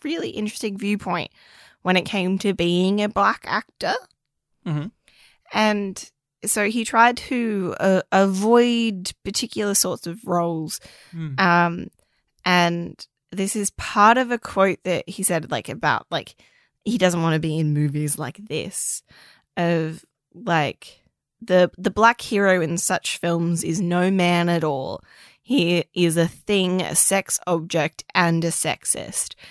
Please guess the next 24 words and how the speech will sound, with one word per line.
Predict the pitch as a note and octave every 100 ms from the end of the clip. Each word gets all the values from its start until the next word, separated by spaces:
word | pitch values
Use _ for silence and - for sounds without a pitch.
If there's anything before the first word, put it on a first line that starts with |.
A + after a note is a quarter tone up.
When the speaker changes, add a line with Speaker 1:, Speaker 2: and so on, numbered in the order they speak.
| -
Speaker 1:
He | - F3
is | E3
Speaker 2:
Mm. |
Speaker 1:
without | F3 F3+ F#3+ -
tenderness, | - G#3+ G3 F#3 F#3 F3 - -
without | - E3 F3 F3 -
feelings, | - - F3+ F3 F3 F3 D#3+ -
and | E3+
far | E3 E3+ E3+ F3
worse, | F3 E3 D#3+ D#3+ - _ _ _ -
without | E3+ E3+ E3+ E3 -
humanity. | - - D#3 D#3 D#3 A#2+ - - - _ _ _ _
Speaker 2:
Interesting. | G3 F#3+ - C3 - A#2+ A2+ - _ -
Speaker 1:
And | F3
he | F3+ - G#3 F#3
was | F3+ F3 -
a |
big | F3 A3 A#3+ A3
civil | - A3+ G#3+ G#3
rights | F3 F#3+ G3 F#3+ - -
campaigner. | - E3 G3+ - E3+ F#3+ F#3 - - - - _ _ _ _ _ _ -
And | F3+ F3+ F3 E3+ - - _ _ _ _ _ _
he's | - - F#3+
also | - F#3+ G3+ - G#3+